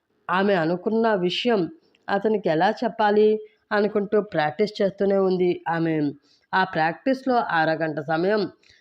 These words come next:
ఇట్టే గడిచిపోయింది. చేతిలో ఉన్న సబ్బు పూర్తిగా కరిగిపోయి, త్రా-, తన ప్రాణాన్ని విడిచిపెట్టే ఆఖరి క్షణంలో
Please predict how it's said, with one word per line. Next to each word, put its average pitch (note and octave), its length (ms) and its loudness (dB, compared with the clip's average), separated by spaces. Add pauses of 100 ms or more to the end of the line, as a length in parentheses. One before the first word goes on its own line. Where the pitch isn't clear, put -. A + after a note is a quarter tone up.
(140)
ఇట్టే G#3 380 -2
గడిచిపోయింది. F3+ 760 0 (460)
చేతిలో F#3+ 420 0
ఉన్న C4+ 200 2
సబ్బు A3 360 0
పూర్తిగా G3+ 500 0
కరిగిపోయి, F3+ 640 0 (480)
త్రా-, G3 360 0
తన G3 240 -2
ప్రాణాన్ని G3 540 2
విడిచిపెట్టే A#3+ 720 0
ఆఖరి F#3 360 0
క్షణంలో G3 520 2